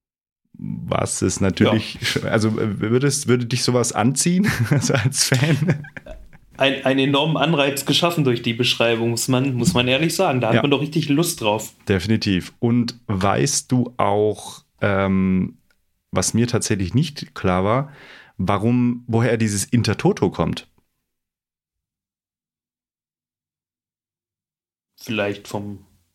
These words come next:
Speaker 2: Sponsor?
Speaker 1: Hm,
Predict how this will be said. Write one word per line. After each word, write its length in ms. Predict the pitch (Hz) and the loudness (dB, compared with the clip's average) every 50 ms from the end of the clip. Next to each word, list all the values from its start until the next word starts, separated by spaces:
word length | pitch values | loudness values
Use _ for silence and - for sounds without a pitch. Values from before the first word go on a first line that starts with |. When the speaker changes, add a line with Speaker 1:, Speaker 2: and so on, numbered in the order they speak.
| _ _ | _ _
Speaker 2:
Sponsor? 1080 | - - - - - - _ _ - 113 110 123 147 - 160 160 175 185 196 202 - - - _ _ _ _ _ _ _ _ _ _ _ _ _ _ _ _ _ _ _ _ _ _ 139 | -20 -20 -18 -18 -20 -20 _ _ -2 0 0 0 0 0 0 0 0 0 -2 -4 -8 -14 -20 _ _ _ _ _ _ _ _ _ _ _ _ _ _ _ _ _ _ _ _ _ _ -2
Speaker 1:
Hm, 460 | 131 143 151 151 156 160 160 160 | 0 0 2 2 2 2 0 0